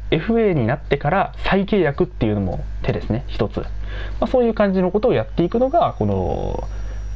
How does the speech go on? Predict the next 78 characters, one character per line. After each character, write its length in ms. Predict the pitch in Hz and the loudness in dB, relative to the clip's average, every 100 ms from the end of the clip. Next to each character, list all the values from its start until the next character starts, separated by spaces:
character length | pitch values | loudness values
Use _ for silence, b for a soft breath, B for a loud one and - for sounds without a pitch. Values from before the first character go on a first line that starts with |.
| - | -2
オ 60 | |
フ 120 | 120 110 | 2 2
ァ 140 | 104 | 2
ー 40 | |
サ 80 | 110 | 2
ラ 80 | 107 | 2
リ 100 | 104 | 4
ー 100 | 101 | 2
ア 40 | |
ー 20 | 98 | 2
ビ 80 | |
テ 100 | 110 | 0
ー 20 | 98 | -2
シ 120 | - | -2
ョ 60 | - | -4
ン。 60 | - - - - | -4 -6 -2 2
で、 320 | 196 123 - 175 226 | 2 2 -2 0 2
例 80 | |
え 40 | 220 | 4
ば、 300 | 131 87 - | 4 0 -2
ね、 180 | 135 135 | 0 2
マ 100 | 131 | 0
ッ 40 | |
ク 100 | - | -2
ス・ 60 | - | -2
フ 100 | 156 | 2
リ 120 | 175 | 2
ー 20 | |
ド 80 | 135 | 2
に、 340 | 104 104 95 - - - - - - - - - - - - - - - - | 2 2 0 -4 -6 -6 -6 -6 -6 -6 -6 -6 -6 -6 -6 -6 -6 -6 -4
え 280 | 110 104 98 | 0 2 2
ー、 40 | 98 | 2
メ 120 | 127 | 2
イ 40 | |
ク 100 | 139 | 2
ア 40 | 156 | 2
ン 80 | 160 | 2
オ 20 | |
フ 100 | 139 | 2
ァ 60 | |
ー 20 | 98 | 2
で 120 | 95 | 2
じ 80 | 98 | 0
ゃ 40 | |
あ 40 | 95 | 2
こ 120 | 113 | 2
れ 280 | 110 107 98 | 4 2 0
提 180 | - 117 | 0 0
示 180 | 107 107 | 0 0
し 80 | - | 0
よ 100 | 107 | 0
う 0 | |
っ 20 | |
て 80 | - | 0
な 80 | 101 | -2
っ 40 | - | 0
た 100 | 131 | 2
ら、 320 | 170 160 - | 4 2 0
こ 140 | - 120 | -2 0
こ 100 | 107 | 0
に 160 | 104 - | 0 0
オ 100 | 123 | 0
フ 100 | 131 | 4
ァ 220 | 123 120 | 4 2
ー 80 | - | 0
ア 40 | |
ン 80 | 120 | 0
ド 80 | 110 | 0
イ 100 | 127 | 0
ン 80 | 120 | 0
タ 80 | 117 | -2
レ 80 | |
ス 200 | - 127 | 0 -2
ト 60 | 120 | 2
レ 100 | 117 | 2
ベ 120 | 113 | 2
ル 80 | 95 | 0
で 220 | 98 98 | 0 0